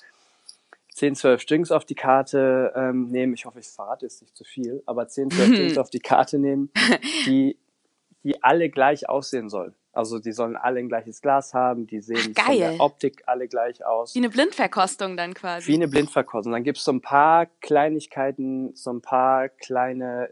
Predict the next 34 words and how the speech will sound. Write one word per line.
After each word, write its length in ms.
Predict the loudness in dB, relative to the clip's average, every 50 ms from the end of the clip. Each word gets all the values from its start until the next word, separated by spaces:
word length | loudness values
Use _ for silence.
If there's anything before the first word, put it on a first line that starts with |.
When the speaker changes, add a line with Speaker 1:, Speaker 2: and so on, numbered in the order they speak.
| -10
Speaker 1:
Spielereien, 960 | -12 -12 -12 -10 -6 -4 -2 -2 -2 -2 -2 -4 -4 -4 -6 -8 -10 -12 -14 -20 _
die 420 | -20 -18 -18 -16 -12 -8 -8 -6
die 120 | -6 -6 -6
Drinks 320 | -4 -4 -4 -6 -6 -6
dann 140 | -4 -4 -4
nochmal 340 | -4 -6 -8 -8 -6 -6 -6
unterscheiden. 520 | -6 -8 -10 -8 -8 -6 -6 -6 -4 -6
Aber 200 | -4 -2 -2 0
eigentlich 540 | 0 0 0 -2 -2 -4 -4 -6 -6 -8 -10
sollen 300 | -8 -6 -6 -6 -6 -6 -6
alle 220 | -4 -2 -2 -2
Drinks 300 | -2 -4 -6 -8 -8 -6
gleich 280 | -4 -2 -2 -2 -4 -6
aussehen. 360 | -8 -8 -10 -14 -16 -16 -18 _ _ -20 -20 -20 -20 _ _ -12
Das 200 | -12 -4 0 2
heißt, 360 | 4 4 2 0 -4 -12 _ _ _ _ _ _ _
du 80 | -10
beschränkst, 640 | -8 -6 -6 -2 0 0 0 0 0 -4 -8 -14 -12 -8
oder 200 | -6 -6 -4 -2
wir 100 | -2 -2
beschränken 460 | -2 -2 -4 -4 -4 -4 -4 -6 -6
uns, 320 | -6 -6 -6 -10 -14 -20 _ _ _ _ _ _ _ _ _ _ _ _ _ _ _ _ 0
ähm, 360 | 0 2 2 2 0 -4 -6 -10
für 260 | -12 -4 -2 -2 0
die 140 | 0 -2 -4
Drinks 540 | -2 -2 0 0 -2 -4 -6 -10 -16 -18 -10 _
darauf, 320 | 0 0 2 2 0 -2
dass 200 | -4 -6 -6 -6
wir 80 | -6 -4
sagen, 360 | 0 0 0 0 0 -2 -4 -4
wir 80 | -4
nehmen 340 | -4 -4 -4 -4 -2 -2 -2
nur 440 | -2 -2 -2 -2 -4 -4 -8 -10 -14 _ _
eine 480 | -4 -2 -2 0 0 0 0 -2 -4